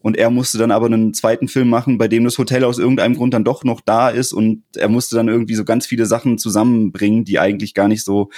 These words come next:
gedacht waren. Und ich finde, er hat das super gemacht. Also Doktor Sleep fand ich echt gut. Aber da sind's auch so hauptsächlich solche atmosphärischen Szenen, die ich krass finde. Eine der, meiner Lieblingsszenen da ist, als, boah, ich weiß grad nicht, wie sie heißt,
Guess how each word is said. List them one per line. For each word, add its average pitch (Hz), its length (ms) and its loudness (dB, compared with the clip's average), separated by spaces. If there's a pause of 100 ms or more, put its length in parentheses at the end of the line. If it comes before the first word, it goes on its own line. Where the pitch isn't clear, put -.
(260)
gedacht 110 400 -2
waren. 92 200 2
Und 104 140 0
ich - 80 -6
finde, 110 220 0
er 98 60 0
hat 107 120 -4
das 98 100 -8
super - 240 -2
gemacht. 90 320 -2
Also 92 180 0 (180)
Doktor 107 280 -2
Sleep 123 260 -4
fand 139 160 0
ich 139 120 -4
echt - 200 -8
gut. 143 280 -2 (960)
Aber 113 160 2
da 117 160 0
sind's 135 220 0
auch 127 120 2
so 117 180 -2
hauptsächlich 120 440 -4
solche 110 540 0 (260)
atmosphärischen 117 760 -2
Szenen, 110 300 0
die 101 60 -2
ich - 120 -10
krass 98 240 -6
finde. 95 160 -4
Eine 117 180 0
der, 117 160 0
meiner 113 240 0
Lieblingsszenen 123 640 0
da 120 160 2
ist, 117 160 0
als, 107 360 0 (840)
boah, 107 140 2
ich 110 100 -6
weiß 110 180 0
grad 120 160 -2
nicht, 113 160 -4
wie 104 60 -6
sie 101 160 -2
heißt, 104 400 -2